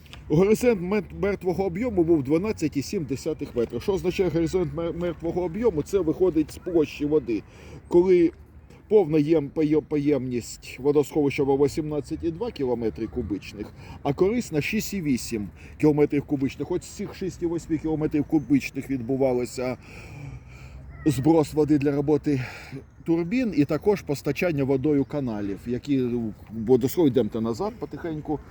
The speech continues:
водосховища ж будувалося з тим, щоб і канали питати.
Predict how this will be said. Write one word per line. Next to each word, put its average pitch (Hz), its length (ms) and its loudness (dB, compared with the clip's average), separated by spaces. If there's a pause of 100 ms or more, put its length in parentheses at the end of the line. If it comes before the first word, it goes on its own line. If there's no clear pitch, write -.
(220)
водосховища 147 720 2
ж 127 60 -10 (200)
будувалося 139 540 0
з - 40 -14
тим, 147 160 -2
щоб 139 160 -6 (140)
і 139 200 4 (160)
канали 127 340 -6 (100)
питати. 76 300 -10